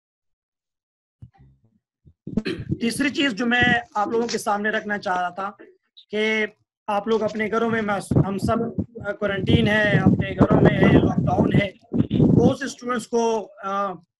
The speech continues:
अ, मुख्तलिफ, अ, ये, यानी, अ, मट-, रिसर्च material की फरहमी उनके लिए मुमकिन नहीं है, Library का विजिट नहीं है। तो मैं चाह रहा था कि हम इस तरीके से Zoom के ज़रिए से online हुआ करेंगे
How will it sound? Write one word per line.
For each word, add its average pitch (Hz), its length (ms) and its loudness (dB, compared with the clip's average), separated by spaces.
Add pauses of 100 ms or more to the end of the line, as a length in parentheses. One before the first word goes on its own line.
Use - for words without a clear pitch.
(480)
अ, 190 300 -6
मुख्तलिफ, 226 560 0 (800)
अ, 196 320 -4 (640)
ये, 185 220 -6
यानी, 180 420 -6
अ, 170 420 -14 (320)
मट-, 208 240 -6
रिसर्च 214 720 -2
material 214 640 -2 (220)
की 214 100 -4
फरहमी 202 400 -2
उनके 202 300 -6
लिए 190 140 -4
मुमकिन 185 400 -8
नहीं 175 240 -10
है, 170 180 -10 (360)
Library 208 420 0
का 208 120 -2
विजिट 190 400 -2
नहीं 190 240 -6
है। 180 200 -10 (360)
तो 214 60 -4
मैं 254 160 0
चाह 240 220 0
रहा 233 120 0
था 262 120 -6
कि 247 140 -6
हम 233 180 -2
इस 240 160 -8
तरीके 220 320 -6
से 226 160 -2
Zoom 208 280 -2
के 214 60 -6
ज़रिए 202 320 -4
से 214 140 -6
online 196 380 -2
हुआ 190 160 -4
करेंगे 180 480 -10